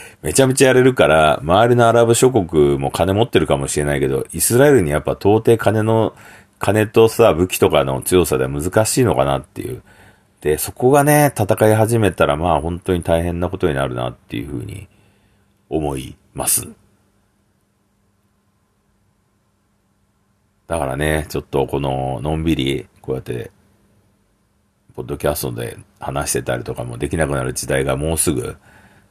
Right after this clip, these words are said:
来るのかなっていう気はしますね。まあ、最悪どうなんですかね。台湾有事があったら日本巻き込まれるだろうから、なんかオーストラリアとかニュージーランドでゴロゴロするっていう逃げて、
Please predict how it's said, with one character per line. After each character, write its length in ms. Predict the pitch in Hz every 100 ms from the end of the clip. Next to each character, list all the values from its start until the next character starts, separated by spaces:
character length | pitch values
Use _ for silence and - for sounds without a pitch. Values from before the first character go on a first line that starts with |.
| -
来 120 | -
る 80 | 64
の 100 | 120
か 140 | 90
な 180 | 64 62
っ 40 |
て 200 | - -
い 180 | 58 57
う 140 | - - _ _ _ _ _ _ _ _ _
気 140 | -
は 220 | 64 58 - _ _ _ _ _ _ _ _ _
し 140 | - -
ま 140 | 64
す 160 | - -
ね。 440 | 62 64 - - -
ま 200 | 73 76
あ、 60 |
最 300 | 71 87 98
悪 140 | 98 98
ど 80 | 101
う 40 |
な 180 | 107 82
ん 40 |
で 80 | 67
す 100 | -
か 100 | 67
ね。 300 | 73 73 - _ _ _ _ _ _ _
台 160 | 85 92
湾 160 | 98
有 160 | 98 104
事 100 | 92
が 100 | 95
あ 40 |
っ 80 | 98
た 140 | - 107
ら 80 |
日 80 | 82
本 180 | 85 80
巻 180 | 71 67
き 60 |
込 40 | 80
ま 100 | 73
れ 60 |
る 100 | 73
だ 100 | 65
ろ 100 | 64
う 40 | 60
か 100 | -
ら、 240 | 101 98
な 80 | 64
ん 40 | -
か 80 |
オ 100 | 76
ー 20 | 104
ス 60 |
ト 100 | -
ラ 100 | 139 -
リ 100 | 98
ア 60 |
と 120 | -
か 200 | 69 65 62
ニ 120 | 82
ュ 60 |
ー 20 | 92
ジ 140 | 98
ー 20 |
ラ 140 | 98 101
ン 80 | 76
ド 80 |
で 100 | 60
ゴ 160 | 67 92
ロ 80 | 98
ゴ 80 | 65
ロ 80 |
す 160 | 65 -
る 80 | 64
っ 20 |
て 220 | 60 -
い 60 | 58
う 20 |
逃 140 | 71
げ 100 | 64
て、 260 | - - -